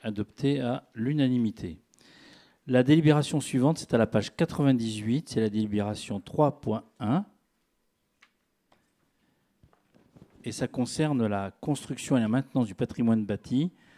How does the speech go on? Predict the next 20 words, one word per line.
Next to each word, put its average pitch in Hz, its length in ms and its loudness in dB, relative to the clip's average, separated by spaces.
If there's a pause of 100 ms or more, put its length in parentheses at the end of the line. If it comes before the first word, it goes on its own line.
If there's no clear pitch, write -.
(180)
C'est - 120 -10
la 104 100 -4
construction - 520 -4
d'un 107 120 -2
complexe 135 440 -4
multisport 117 560 -8
et 113 60 -10
c'est - 180 -16
Sébastien, 139 720 -4 (640)
aidé 117 220 -2
peut-être 113 280 -4
des 107 120 -6
services, 110 420 -6
qui - 140 -10
va 113 60 -2
vous 104 140 -6
en 101 60 -6
faire 143 160 -8
la 104 100 -6
présentation. 139 600 -10